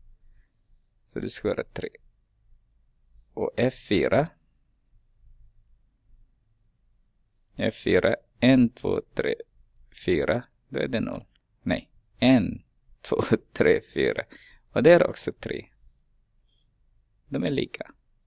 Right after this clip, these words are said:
När x är två och x är fyra, det får de samma, eh, y-värde. Bestäm fun-, funktionens största värde. Nu kommer den här. När vi pratar man om största värde, pratar man om y-värde.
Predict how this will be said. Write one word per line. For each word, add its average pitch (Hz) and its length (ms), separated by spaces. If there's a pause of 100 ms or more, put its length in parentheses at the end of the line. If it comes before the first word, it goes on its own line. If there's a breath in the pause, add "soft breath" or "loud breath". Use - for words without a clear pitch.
(120)
När 85 240
x - 260
är 139 60
två 156 400 (160)
och - 260
x - 200
är - 60
fyra, 98 580
det 135 200
får - 200
de - 260
samma, 78 420 (680 loud breath)
eh, - 260
y-värde. - 640 (840 loud breath)
Bestäm 98 380
fun-, - 380
funktionens 123 800
största - 460
värde. - 320 (100)
Nu 156 380
kommer - 340
den - 220
här. - 280
När 104 220
vi 113 140
pratar 147 460
man 113 220
om 98 200
största - 540
värde, 82 340
pratar 123 400
man 107 260
om 85 320 (600)
y-värde. 117 800